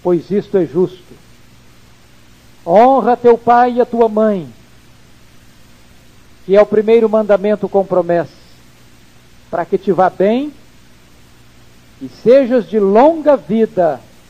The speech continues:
sobre a terra. E vós, pais, não provoqueis vossos filhos à ira,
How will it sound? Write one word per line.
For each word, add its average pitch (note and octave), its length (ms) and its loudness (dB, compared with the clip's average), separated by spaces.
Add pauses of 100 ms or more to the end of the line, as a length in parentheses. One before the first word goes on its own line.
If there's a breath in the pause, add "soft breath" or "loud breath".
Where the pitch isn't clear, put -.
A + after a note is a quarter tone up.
(800)
sobre E3+ 400 -4
a D3 60 -6
terra. C#3 380 -10 (1400)
E D#3+ 100 -8
vós, A#3 480 4
pais, D#3 440 -2 (1400)
não G#3+ 240 2
provoqueis C4 960 0
vossos G#3 480 0
filhos A#3+ 460 -6
à A3 180 0
ira, A3+ 400 -4